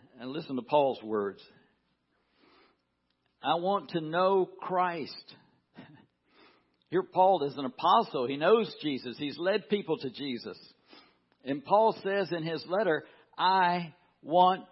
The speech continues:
to know Christ." What is he saying? "I want to know him better.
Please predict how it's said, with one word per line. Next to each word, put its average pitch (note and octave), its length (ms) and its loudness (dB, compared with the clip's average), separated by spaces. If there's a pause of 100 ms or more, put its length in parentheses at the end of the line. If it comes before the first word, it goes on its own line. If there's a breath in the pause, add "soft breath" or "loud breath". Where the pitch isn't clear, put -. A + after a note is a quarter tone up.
(100)
to D#3 100 -6
know D#3+ 540 0 (140)
Christ." F3+ 520 -2
What G3 140 -2
is D#3 60 -10
he F#3 120 -4
saying? E3+ 400 -6 (320 loud breath)
"I E3+ 220 -6
want G3 340 -4
to E3 100 -6
know F#3 340 -2
him E3 460 -8 (280)
better. D#3 420 -2